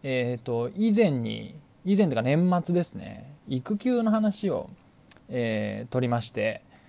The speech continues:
あのー、二本ほど取って、一つは結構明るい感じで、二つ目は反省ムード全開の、あのー、回を取りましたけれども、えー、その後、年が明けて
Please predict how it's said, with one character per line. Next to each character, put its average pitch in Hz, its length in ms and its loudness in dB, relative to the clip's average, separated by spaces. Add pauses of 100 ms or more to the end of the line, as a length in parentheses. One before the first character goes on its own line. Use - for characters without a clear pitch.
(300)
あ 113 180 -4
の 110 1040 -8 (120)
ー、 143 40 -4
二 156 120 6
本 156 240 6
ほ 143 140 2
ど 135 120 2
取 135 160 0
っ - 20 -18
て、 113 340 -10 (340)
一 196 220 4
つ - 120 -4
は 110 220 4
結 110 180 -6
構 107 260 -4
明 113 100 0
る 117 80 -2
い 107 40 -4
感 110 180 -4
じ 107 120 -6
で、 104 260 -6 (400)
二 - 280 -2
つ - 140 -4
目 160 120 2
は 110 120 2
反 135 300 -2
省 135 260 0
ム 131 180 0
ー - 20 0
ド 101 160 -2
全 110 200 -4
開 101 200 -2
の、 - 240 -8 (520)
あ 113 140 -4
の 107 400 -8
ー、 - 60 -18
回 123 160 0
を 107 60 -4
取 117 120 -4
り 135 60 -2
ま 151 100 0
し - 40 -8
た 117 100 -4
け 107 80 -8
れ 113 80 -8
ど 107 80 -10
も、 127 240 -6 (480)
え 170 220 -2
ー、 - 20 -2
そ 175 180 0
の 254 140 4
後、 226 220 2 (360)
年 190 300 -2
が 196 160 0
明 143 80 -4
け 123 120 -4
て 127 380 2